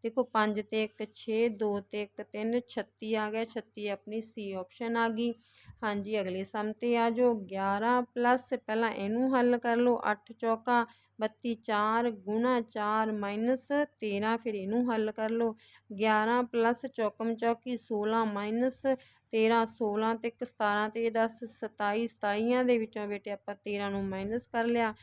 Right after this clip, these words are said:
ਇਹ ਕਿੰਨੇ ਆ ਗਏ? ਸੱਤਾਂ ਚੋਂ ਤਿੰਨ ਕੱਢੇ, ਚਾਰ, ਇੱਕ ਚੌਦਾਂ ਆਪਸ਼ਨ ਆ ਗਈ, ਚੌਦਾਂ ਆਪਣੇ ਕੋਲੇ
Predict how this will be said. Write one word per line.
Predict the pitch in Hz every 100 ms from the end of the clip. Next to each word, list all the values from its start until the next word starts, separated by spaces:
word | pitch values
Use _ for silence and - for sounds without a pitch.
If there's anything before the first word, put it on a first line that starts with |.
| - - -
ਇਹ | 226
ਕਿੰਨੇ | 247 226
ਆ | 226
ਗਏ? | 220
ਸੱਤਾਂ | 220 233 - 240
ਚੋਂ | 247
ਤਿੰਨ | 240 220 214
ਕੱਢੇ, | 214 202 214
ਚਾਰ, | 214 208 208 214
ਇੱਕ | 220 214
ਚੌਦਾਂ | - - 208 196 208
ਆਪਸ਼ਨ | 202 - 240 226
ਆ | 208
ਗਈ, | 208
ਚੌਦਾਂ | - 208 196 202
ਆਪਣੇ | 190 190 190
ਕੋਲੇ | 208 214 240 285